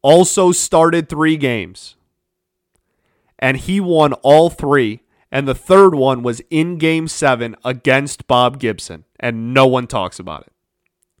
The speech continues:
Mickey Lolich, your third greatest starting pitcher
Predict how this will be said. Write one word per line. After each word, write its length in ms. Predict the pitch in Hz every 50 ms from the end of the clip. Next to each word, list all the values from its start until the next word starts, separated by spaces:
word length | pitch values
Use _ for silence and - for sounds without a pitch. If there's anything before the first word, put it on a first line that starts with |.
| _ _ _ _ _ _ _ _ _ _ _
Mickey 280 | - 135 147 135 156 147
Lolich, 500 | 139 135 131 131 127 131 127 127 - -
your 140 | 120 107 104
third 440 | - - - - 143 147 147 139 135
greatest 600 | - 131 127 127 123 123 120 117 110 - - _ _ _ _ _ _ _
starting 480 | - - - - 131 127 131 135 127 -
pitcher 480 | - 113 107 - - 92 90 90 -